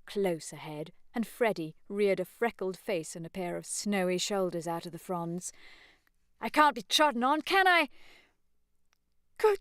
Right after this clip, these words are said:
gracious me, dear, so it's you! What miserable management!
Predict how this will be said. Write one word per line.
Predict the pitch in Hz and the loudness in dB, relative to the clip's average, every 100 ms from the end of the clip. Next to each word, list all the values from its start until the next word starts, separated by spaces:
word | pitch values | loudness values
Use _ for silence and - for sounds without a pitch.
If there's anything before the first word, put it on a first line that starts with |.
| - | -2
gracious | - 480 392 - - 370 - - | 2 4 4 0 -2 -2 -2 0
me, | 330 302 - _ - | 2 2 -4 _ -14
dear, | - 320 226 | -8 -6 -6
so | 180 - 175 | -8 -4 2
it's | 196 - | 2 2
you! | 311 381 466 392 - - - _ _ _ - | 2 6 6 4 -6 -20 -20 _ _ _ 2
What | 523 - - 427 427 | 2 0 -8 -2 2
miserable | 427 - 226 220 233 220 | 2 2 0 2 2 4
management! | 226 220 208 - 202 202 | 4 4 0 -2 -4 -4